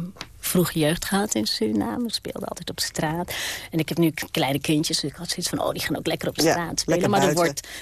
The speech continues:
Speaker 1: er wordt helemaal niet meer op straat gespeeld. Dus het was ook, <laughs> het was ook heel anders dan ik
Speaker 2: Ja.
Speaker 1: het me kon herinneren.
Speaker 2: Ja.
Speaker 1: Ehm,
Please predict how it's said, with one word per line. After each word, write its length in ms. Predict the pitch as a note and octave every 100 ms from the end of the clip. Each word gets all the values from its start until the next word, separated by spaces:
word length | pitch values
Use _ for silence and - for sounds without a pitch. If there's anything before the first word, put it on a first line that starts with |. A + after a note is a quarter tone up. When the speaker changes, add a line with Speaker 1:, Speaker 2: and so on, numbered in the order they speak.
| -
Speaker 1:
er 60 | F3
wordt 220 | E3+ D#3+
helemaal 360 | E3+ E3 E3
niet 180 | E3 E3+
meer 100 | F3+
op 100 | F3+
straat 400 | - - F3 F3
gespeeld. 460 | - - - F#3 G3+
Dus 120 | A#3+
het 100 | G#3
was 220 | A#3+ A#3 G3+
ook, 120 | A3+ - - - - D4
<laughs> 380 | - E5 D#5
het 80 | -
was 200 | B3+ C4
ook 120 | B3
heel 200 | A#3 A#3+
anders 360 | G3 A3+ B3+ G#3+
dan 140 | A3
ik 80 | G#3
Speaker 2:
Ja. 80 | G3
Speaker 1:
het 80 | D#3+
me 80 | G#3
kon 260 | G#3 G3
herinneren. 500 | G3 F#3 F3+ G3 G#3+ C4
Speaker 2:
Ja. 200 | D#3 C3+ - - - -
Speaker 1:
Ehm, 760 | F#3 F#3 F3 F3 E3+ F3 F3